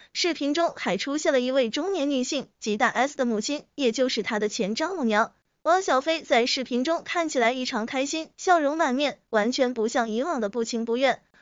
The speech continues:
而与他开心的样子相比，汪小菲的父亲虽然也笑得很勉强，张兰曾多次公开谩骂大 S 的家人，许多人都认为这两个家庭再次碰面一定会水火不容，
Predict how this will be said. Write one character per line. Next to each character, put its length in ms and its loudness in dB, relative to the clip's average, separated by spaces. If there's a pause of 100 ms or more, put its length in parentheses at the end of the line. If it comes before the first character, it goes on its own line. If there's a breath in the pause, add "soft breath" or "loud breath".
(120)
而 100 2
与 160 -2
他 180 0
开 240 0
心 160 -4
的 80 -2
样 200 2
子 140 -2
相 240 -4
比， 240 -6 (240)
汪 220 2
小 180 2
菲 140 0
的 100 4
父 160 -6
亲 260 -4
虽 160 -2
然 200 2
也 160 0
笑 180 2
得 100 0
很 240 -4
勉 240 0
强， 240 -2 (280 soft breath)
张 180 2
兰 220 2
曾 240 -4
多 180 2
次 160 -4
公 220 -4
开 160 -2
谩 180 2
骂 180 2
大 140 0
S 260 -2
的 120 2
家 180 0
人， 240 0 (220 soft breath)
许 200 -4
多 140 2
人 240 0
都 140 0
认 180 2
为 280 0
这 160 4
两 180 0
个 80 -2
家 240 0
庭 200 -6
再 220 2
次 160 -6
碰 180 -6
面 240 -2
一 200 -6
定 180 -2
会 140 2
水 260 -2
火 220 0
不 100 -2
容， 240 4